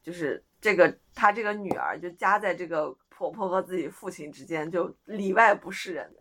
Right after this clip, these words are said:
这个丈夫在外面的外室呢，就是看，看到她破产了，也想，不甘心，想要敲一笔钱，但是这个丈夫就，就没有办法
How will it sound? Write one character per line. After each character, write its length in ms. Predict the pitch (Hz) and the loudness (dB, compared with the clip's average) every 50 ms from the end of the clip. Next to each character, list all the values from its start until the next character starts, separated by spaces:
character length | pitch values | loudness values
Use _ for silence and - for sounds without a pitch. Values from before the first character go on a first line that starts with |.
| _ _ _ _ _ _ _ _ _ | _ _ _ _ _ _ _ _ _
这 220 | _ 240 240 226 | _ -2 -2 0
个 320 | 190 208 196 180 175 175 175 | 2 2 2 4 4 2 2
丈 380 | 180 - 302 277 233 202 - | 0 2 2 2 2 0 -2
夫 180 | 240 - 175 170 | -6 -6 -6 -4
在 220 | 170 214 214 208 | 0 2 4 4
外 180 | 220 240 240 226 | 6 4 4 2
面 160 | 208 196 185 | 0 -2 -4
的 160 | 180 170 156 | 0 0 2
外 340 | 156 202 269 277 247 180 156 | 4 6 6 6 4 2 -2
室 280 | 196 - - - - 185 | -6 -10 -12 -12 -12 -10
呢， 280 | 175 160 113 110 117 - _ _ _ _ _ | -8 -8 -8 -8 -10 -12 _ _ _ _ _
就 100 | - 170 | -12 -12
是 420 | - - 156 143 135 95 - - | -8 -6 -4 -4 -2 -4 -4 -6
看， 300 | - - 320 - 202 196 - - | -4 0 0 0 0 0 -4 -8
看 140 | - - 269 | -6 0 2
到 80 | 214 - | 4 6
她 140 | 165 226 220 | 6 4 4
破 200 | - - 247 196 | 4 4 4 4
产 280 | 196 - - 151 64 | 4 2 -2 -4 -4
了， 160 | - 73 78 | -4 -6 -6
也 260 | - 170 175 - - 190 | -4 -2 0 0 0 0
想， 340 | - - 170 139 101 - - _ _ _ _ | 0 0 0 0 0 -4 -10 _ _ _ _
不 140 | - 302 254 | -4 2 6
甘 260 | 254 226 214 214 247 | 6 6 6 2 -2
心， 300 | - - 214 202 208 233 | -6 -10 -12 -12 -12 -12
想 160 | - 196 147 | -10 -8 -8
要 100 | 127 160 | -8 -8
敲 300 | 185 - - 226 220 226 | -8 -2 2 2 2 2
一 20 | |
笔 180 | 208 170 156 - | 2 -4 -10 -12
钱， 240 | - _ - - - _ _ _ _ _ _ _ | -16 _ -20 -20 -20 _ _ _ _ _ _ _
但 180 | _ - 220 220 | _ -6 -6 -4
是 240 | 208 202 180 - - _ _ _ _ _ | -4 -4 -4 -4 -6 _ _ _ _ _
这 180 | - 233 208 190 | -6 -4 -2 0
个 140 | 185 165 151 | 0 0 0
丈 260 | - 247 202 151 185 | 2 0 0 0 0
夫 120 | 190 - - | -4 -8 -10
就， 340 | - 170 156 143 - - _ _ _ _ | -8 -6 -6 -6 -8 -10 _ _ _ _
就 120 | - 196 196 | -6 -4 0
没 100 | 196 208 | 2 2
有 80 | 208 | 4
办 180 | 202 208 208 214 | 6 6 6 6
法 160 | 208 151 | 4 0